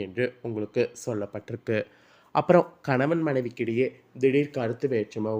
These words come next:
உண்டாகலாம். அப்புறம் உறவினர்கள் மூலம் கூட பார்த்தீங்கன்னு வச்சுக்கோங்களேன், எதிர்பார்த்த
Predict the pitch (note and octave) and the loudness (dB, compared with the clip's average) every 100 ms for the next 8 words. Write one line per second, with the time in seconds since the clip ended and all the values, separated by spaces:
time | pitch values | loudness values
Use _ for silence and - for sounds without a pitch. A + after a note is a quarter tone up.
0 | G#2+ G2 G2+ G#2 G#2 G#2+ G#2+ - - _ | -4 -6 -6 -4 -2 -2 -2 -6 -20 _
1 | - - D#3+ - - C3+ D3+ E3 E3+ E3 | -12 -2 -2 -2 -2 0 0 0 2 0
2 | C#3 C3+ A#2+ A#2+ B2 A#2+ B2 C3 A#2 G#2 | 0 0 0 0 -2 -2 -2 -2 -4 -4
3 | A2 A2+ B2+ - A#2 A2+ A2 - - _ | -4 -6 -6 -8 -6 -2 -2 -4 -10 _
4 | - C3+ C3 D#3 D3 A#2+ - B2 | -4 -2 0 0 0 -2 -2 -4